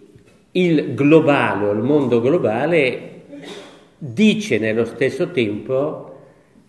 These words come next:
che non c'è risposta, che bisogna completamente e continuamente dire che le cose sono troppo complesse per essere lasciate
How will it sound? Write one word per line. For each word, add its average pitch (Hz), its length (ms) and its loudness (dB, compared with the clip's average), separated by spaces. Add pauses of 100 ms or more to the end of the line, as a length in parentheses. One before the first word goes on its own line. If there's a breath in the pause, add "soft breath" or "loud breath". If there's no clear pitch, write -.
che - 280 0
non 185 360 8
c'è 208 320 6
risposta, - 800 -2 (1040 soft breath)
che 131 140 -4
bisogna 131 720 4
completamente 143 1120 2
e 95 100 -4
continuamente 143 840 0
dire 165 260 2
che 147 140 -2
le 139 120 0
cose 143 300 0
sono 123 240 -2
troppo 175 400 -2
complesse 131 680 -2
per 117 200 -2
essere 120 400 0
lasciate 120 1080 -4